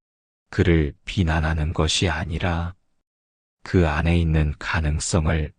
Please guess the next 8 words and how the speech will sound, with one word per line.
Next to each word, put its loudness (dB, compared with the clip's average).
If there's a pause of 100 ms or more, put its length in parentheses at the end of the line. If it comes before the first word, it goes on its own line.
봐줘야 0
합니다. -4 (920)
길을 2
잃은 -2
것 -4
같아 -6
보여도 -6 (800)
사실은 0